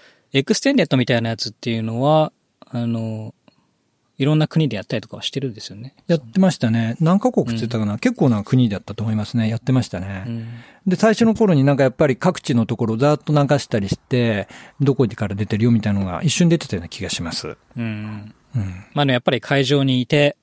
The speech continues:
Speaker 1: その空気を感じたりとか、いろいろ話をしたりとかっていうのはね、ありますからね。
Speaker 2: そうですね。あの、ま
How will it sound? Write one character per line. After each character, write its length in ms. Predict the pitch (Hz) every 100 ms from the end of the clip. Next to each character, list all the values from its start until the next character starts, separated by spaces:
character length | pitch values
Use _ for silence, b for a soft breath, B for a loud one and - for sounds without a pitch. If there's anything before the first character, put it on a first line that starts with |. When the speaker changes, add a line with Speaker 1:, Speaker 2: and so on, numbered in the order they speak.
| - _ _
Speaker 1:
そ 180 | - 123
の 260 | 113 110 - - -
空 220 | - 135
気 100 | -
を 60 | 107
感 180 | - 107
じ 100 | 101
た 120 | -
り 100 | 117
と 100 | -
か、 200 | - - _ B B B B B -
い 80 |
ろ 120 | 123 117
い 20 |
ろ 80 | 117
話 260 | 113 -
を 80 | 110
し 60 | -
た 100 | 98
り 60 |
と 80 | -
か 60 | 95
っ 40 |
て 140 | -
い 0 |
う 20 | 101
の 60 |
は 60 | 104
ね、 180 | 123 _ -
あ 60 | 110
り 60 |
ま 100 | 101
す 100 | -
か 80 | 92
ら 80 | 101
ね。 200 | 113 117 -
Speaker 2:
そ 220 | - 175
う 20 | 104
で 80 |
す 100 | -
ね。 220 | 113 113 - B B -
あ 140 | 120
の、 520 | 123 120 117 117 117 240
ま 220 | 165 135